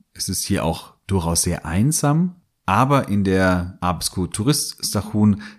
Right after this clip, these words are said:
da kann es durchaus mal so richtig zu Gewusel kommen, da kann durchaus viel los sein. Immerhin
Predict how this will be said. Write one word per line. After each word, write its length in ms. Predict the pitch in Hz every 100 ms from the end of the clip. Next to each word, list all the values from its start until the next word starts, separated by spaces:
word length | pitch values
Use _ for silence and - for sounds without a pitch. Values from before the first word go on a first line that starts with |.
| -
da 200 | 87 95
kann 220 | - 92
es 140 | 92 -
durchaus 340 | 87 85 -
mal 400 | 82 80 80 80 165
so 140 | - 95
richtig 320 | 85 - 82
zu 180 | - 82
Gewusel 520 | 95 82 113 107 85
kommen, 340 | - 92 90
da 180 | 82 82
kann 240 | 82 82 78
durchaus 480 | 80 - 78 - -
viel 500 | - - 90 92 82 - _
los 340 | - 90 110 117
sein. 280 | 90 92 -
Immerhin 520 | 104 101 92 95 92